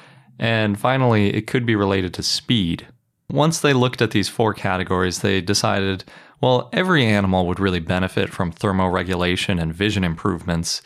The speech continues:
So it doesn't really seem to be meaningful that they would have been quadrupedal for such a long time, and then one subset would have gone bipedal.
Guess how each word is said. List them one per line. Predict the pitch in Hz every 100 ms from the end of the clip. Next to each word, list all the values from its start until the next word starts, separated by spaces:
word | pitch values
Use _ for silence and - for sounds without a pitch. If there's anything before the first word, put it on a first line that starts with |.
| - - _ _
So | - 123
it |
doesn't | 143 160 127
really | 110 101
seem | 92 - 104 95
to | 87
be | 92 92 90 87 - _ _ -
meaningful | 98 98 92 87 - 92 85
that | 90 82 85 - - - _
they | -
would | 107 131
have | 117
been | 107
quadrupedal | 92 110 101 95 - 110 101
for | - -
such | - 101 -
a |
long | 90 87 87
time, | - 95 90 87
and | 85
then | 85
one | 85 98 92
subset | - 104 98 - 92
would | 101
have | 92 90
gone | 90 87
bipedal. | 87 87 - 87 85 82